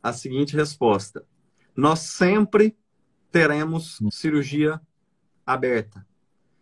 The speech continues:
Speaker 1: Existem procedimentos impossíveis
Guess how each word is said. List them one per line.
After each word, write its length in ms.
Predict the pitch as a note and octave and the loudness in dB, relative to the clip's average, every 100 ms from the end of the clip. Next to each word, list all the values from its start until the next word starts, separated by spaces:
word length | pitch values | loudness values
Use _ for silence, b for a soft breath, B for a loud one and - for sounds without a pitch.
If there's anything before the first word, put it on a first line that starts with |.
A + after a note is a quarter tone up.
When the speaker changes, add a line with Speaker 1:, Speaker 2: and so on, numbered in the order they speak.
| _ _ _ _ _ - | _ _ _ _ _ -10
Speaker 1:
Existem 520 | C3+ B2 E3+ F3+ F#3 | -6 0 2 2 2
procedimentos 1000 | E3+ D#3+ D#3 D3 D3 D#3 E3 - - - - | 2 0 0 0 0 0 -4 -12 -14 -8 2
impossíveis 1080 | G3 F#3+ F#3 - G3+ G3+ C#3 G2+ - - | 2 2 -2 0 2 4 4 0 -4 -16